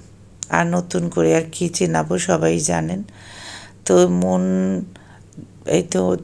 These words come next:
চলে যাচ্ছে, উম, নিকুঞ্জতে আমরা। ওই, আর আমরা একটু আলাদা যাচ্ছি, কারণ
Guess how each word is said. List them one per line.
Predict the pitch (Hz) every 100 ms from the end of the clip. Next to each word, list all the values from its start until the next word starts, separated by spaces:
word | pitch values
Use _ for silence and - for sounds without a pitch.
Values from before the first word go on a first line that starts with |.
| -
চলে | 185 180 180
যাচ্ছে, | 175 170 - - 175 247 - - - - - -
উম, | - - - - - - - -
নিকুঞ্জতে | 196 190 196 90 - 180 180
আমরা। | 165 165 170 208 262 -
ওই, | 87 85 -
আর | - 170 80 165 - - - - - - - -
আমরা | - 175 175 180
একটু | 180 196
আলাদা | 180 - 175 175 160 175
যাচ্ছি, | 175 170 - - -
কারণ | 180 185 170 -